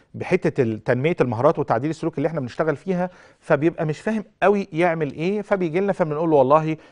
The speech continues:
الموقف الفلاني تعمل فيه كذا وتعمل فيه كذا وتعمل فيه كذا، فبيبتدي يفهم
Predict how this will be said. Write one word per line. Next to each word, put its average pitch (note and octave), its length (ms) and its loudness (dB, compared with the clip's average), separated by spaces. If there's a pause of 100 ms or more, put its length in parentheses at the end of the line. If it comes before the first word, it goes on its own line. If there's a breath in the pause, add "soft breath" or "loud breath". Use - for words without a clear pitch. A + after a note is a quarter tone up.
(140 soft breath)
الموقف D3 360 2
الفلاني C3+ 480 -2
تعمل A2+ 260 -2
فيه G#2+ 160 -10
كذا B2+ 280 2
وتعمل G2 240 -6
فيه G2+ 120 -18
كذا B2 220 -4
وتعمل G#2 280 -8
فيه A#2+ 160 -14
كذا، D3+ 280 -4 (300 loud breath)
فبيبتدي F#3+ 600 -2
يفهم F#3 460 -2